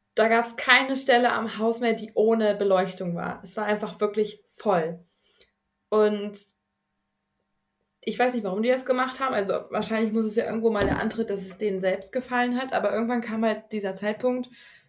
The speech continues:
wo die dann, äh, da sind wirklich von überall die Leute hergekommen, um sich dieses Haus anzuschauen. Und dann haben die irgendwann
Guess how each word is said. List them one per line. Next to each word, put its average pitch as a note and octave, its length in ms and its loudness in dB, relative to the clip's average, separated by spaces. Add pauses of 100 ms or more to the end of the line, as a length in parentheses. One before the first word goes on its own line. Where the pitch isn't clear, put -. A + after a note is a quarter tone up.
(120)
wo A3+ 120 6
die A3+ 100 2
dann, G#3+ 360 0
äh, - 60 -12 (360)
da A3+ 160 6
sind B3+ 160 0
wirklich C#4+ 340 -2
von A#3+ 160 -2
überall C4+ 400 2
die A#3+ 60 2
Leute A#3+ 280 4
hergekommen, A#3 380 0
um G#3+ 80 -2
sich G#3 160 -6
dieses G#3 320 -4
Haus B3 160 -2
anzuschauen. A#3+ 540 0
Und A3 60 0
dann G#3+ 180 -2
haben A#3 140 0
die A#3 80 2
irgendwann A3 540 0